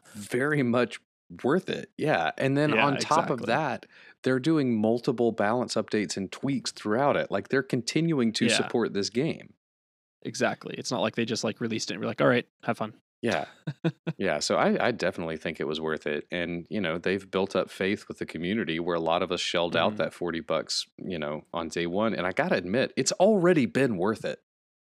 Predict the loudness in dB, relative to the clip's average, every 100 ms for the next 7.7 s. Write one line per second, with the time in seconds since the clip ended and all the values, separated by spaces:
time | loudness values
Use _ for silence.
0 | _ 4 6 6 6 4 2 2 0 -4
1 | 2 4 4 2 2 2 0 0 -2 -2
2 | -2 0 0 2 0 0 -4 -2 0 0
3 | 0 -4 -6 -10 -8 -6 -4 -6 -4 -2
4 | -2 -2 -2 -2 -6 _ -8 -6 -6 -8
5 | -10 -10 -8 -10 -12 -14 -12 -10 -10 -12
6 | -14 -18 -18 _ -2 -2 -4 -14 _ -10
7 | -8 -4 -4 -2 -2 -6